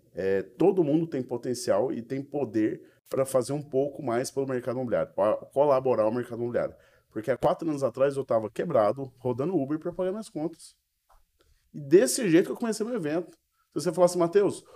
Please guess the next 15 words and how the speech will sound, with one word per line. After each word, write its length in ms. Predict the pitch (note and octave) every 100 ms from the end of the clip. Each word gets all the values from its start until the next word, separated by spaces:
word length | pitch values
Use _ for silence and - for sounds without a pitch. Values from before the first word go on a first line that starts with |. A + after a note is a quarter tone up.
| - -
como 260 | G3+ C4 C4+
que 80 | A#3
você 240 | G#3 G3
conseguiu 300 | - F#3 F#3
fazer 220 | F3 E3+
um 60 | F3+
evento 440 | C#3+ D3+ F#3 - _ _
que 100 | E3
custou 360 | F3 E3+ F3 A#2+
vinte, 340 | E3+ A3+ -
trinta 260 | F3 F#3 E3+
pau 200 | D3+ D3+
na 140 | C3+
época, 280 | D3 D#3+ D3
que 200 | C3+